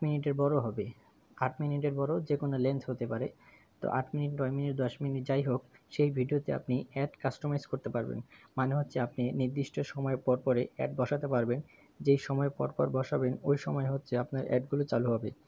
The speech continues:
তো এখন আমি দেখাতে যাচ্ছি কিভাবে আপনি আপনার আট মিনিটের বড় ভিডিওতে অ্যাড বসাবেন। এখন দেখাবো কিভাবে আপনি আপনার আট মিনিটের বড় ভিডিওতে অ্যাড বসাবেন। তো সেজন্য আমি একটি ব্রাউজার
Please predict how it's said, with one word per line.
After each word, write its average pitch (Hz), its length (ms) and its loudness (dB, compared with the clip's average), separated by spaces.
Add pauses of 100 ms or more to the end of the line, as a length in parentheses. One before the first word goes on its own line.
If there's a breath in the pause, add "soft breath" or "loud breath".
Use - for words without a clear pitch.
(320 soft breath)
তো 139 100 2
এখন 127 340 0
আমি 143 180 0
দেখাতে 135 400 -2
যাচ্ছি 143 340 -4 (140)
কিভাবে 135 400 0 (460 soft breath)
আপনি 135 300 -2 (120)
আপনার 127 380 0 (480 soft breath)
আট 123 260 0
মিনিটের 147 320 2
বড় 123 300 2
ভিডিওতে 135 540 2 (320)
অ্যাড 120 200 2
বসাবেন। 110 460 0 (200)
এখন 113 320 -2
দেখাবো 131 440 2 (100)
কিভাবে 131 420 0 (380 loud breath)
আপনি 131 300 -2
আপনার 123 360 2
আট 120 260 0
মিনিটের 131 340 0
বড় 120 300 0
ভিডিওতে 120 540 2 (400 loud breath)
অ্যাড 127 180 4 (300)
বসাবেন। 104 440 0 (340 soft breath)
তো - 80 -2
সেজন্য 143 460 2 (440 loud breath)
আমি 123 260 -2
একটি 127 200 0
ব্রাউজার 117 520 2